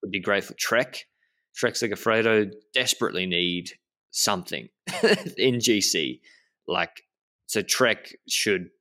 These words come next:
with Nibali off the books, should have sprung for Yates. The problem, this is the thing, Benji, this is why I roasted Bora so much. Bora could see, look at all these, you know, Yates and Carapaz coming off the books, and maybe if Danny Martinez, like, he's still, if he comes back as well,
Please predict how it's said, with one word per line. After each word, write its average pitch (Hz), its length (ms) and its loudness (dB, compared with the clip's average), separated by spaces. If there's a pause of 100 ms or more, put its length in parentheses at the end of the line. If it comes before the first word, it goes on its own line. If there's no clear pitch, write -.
(460)
with 98 100 -10
Nibali 95 400 0
off - 140 -8
the 92 80 -10
books, 87 340 -6
should 98 220 -2
have 87 100 -6 (240)
sprung - 360 -4
for 92 100 -8
Yates. 87 280 -2
The 113 100 -6
problem, 175 220 0
this 180 80 0
is - 60 -4
the 127 60 -10
thing, 147 240 0
Benji, 90 380 -2 (260)
this 107 120 -8
is 104 40 -4
why 113 160 4
I 104 60 2
roasted 104 340 0
Bora 117 220 2
so - 120 -4
much. 87 360 -4 (760)
Bora 147 220 6
could 135 160 -2
see, 165 300 6
look 147 160 0
at - 80 -4
all 160 100 6
these, 151 300 4
you 131 80 0
know, 98 80 0
Yates 127 500 0
and 139 100 0
Carapaz 131 680 0
coming 120 260 0
off 113 200 -2
the 92 80 -10
books, - 680 0
and 95 240 -6
maybe 113 200 0
if 98 60 -8
Danny 101 200 0
Martinez, 104 760 -4 (120)
like, - 240 -6
he's - 180 -12
still, 104 480 -2
if 82 80 -10
he 104 80 -10
comes 98 300 -6
back 101 320 -4
as 90 180 -10
well, 123 420 2